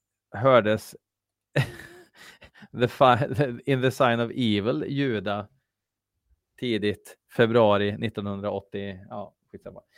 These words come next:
Ja, något liknande. Men, eh, svinbra.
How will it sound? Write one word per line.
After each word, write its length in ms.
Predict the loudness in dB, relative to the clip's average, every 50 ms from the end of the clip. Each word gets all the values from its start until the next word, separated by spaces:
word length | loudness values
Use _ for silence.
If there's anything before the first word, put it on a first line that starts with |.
| _ _ _ _
Ja, 240 | 8 10 10 10 10 8
något 200 | 6 6 6 8
liknande. 480 | 6 4 6 6 4 4 4 2 2 0
Men, 400 | 4 6 8 10 10 10 8 8
eh, 520 | 8 8 10 10 10 8 8 8 6 4 2
svinbra. 640 | 0 -2 0 0 0 4 6 6 8 8 6 6